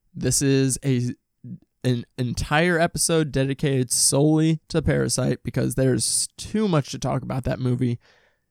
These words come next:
It was my favorite movie of twenty nineteen. It was the Oscars Best Picture winner. Man, this movie, like, just, it, like, like I said, like,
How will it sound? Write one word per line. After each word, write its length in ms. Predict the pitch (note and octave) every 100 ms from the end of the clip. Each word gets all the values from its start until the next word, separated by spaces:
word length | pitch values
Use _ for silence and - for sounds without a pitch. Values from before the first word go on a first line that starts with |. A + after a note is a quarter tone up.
| -
It 120 | C#3+
was 120 | C3
my 120 | B2
favorite 260 | E3 D#3+ D#3+
movie 300 | D#3 D#3 C#3+
of 60 | -
twenty 240 | D#3 C#3
nineteen. 680 | C#3 B2 - F3 F3 F3 E3+
It 120 | B2
was 300 | B2 A#2+ -
the 180 | B2 -
Oscars 640 | C3 C#3 - D3 C#3+ C3 F#3
Best 260 | - -
Picture 380 | - - - D3+
winner. 420 | D3+ D#3+ E3 D#3+ - _ _ _ _ _ _ _ _ _ _ _ _ _ -
Man, 760 | C3+ C#3 F3 G3 A3 A3+ G#3 - _ -
this 260 | C3+ B2+
movie, 600 | C#3+ C3+ F3 F#3 F#3 F3+
like, 420 | E3+ B2 A#2+ C#3 -
just, 400 | B2 E3+ - - _ _ _ -
it, 320 | D3 B2 - _
like, 320 | B2+ B2 B2+ _ _ _ -
like 180 | C#3 C#3+
I 40 |
said, 240 | C3+ C3+
like, 240 | B2+ B2+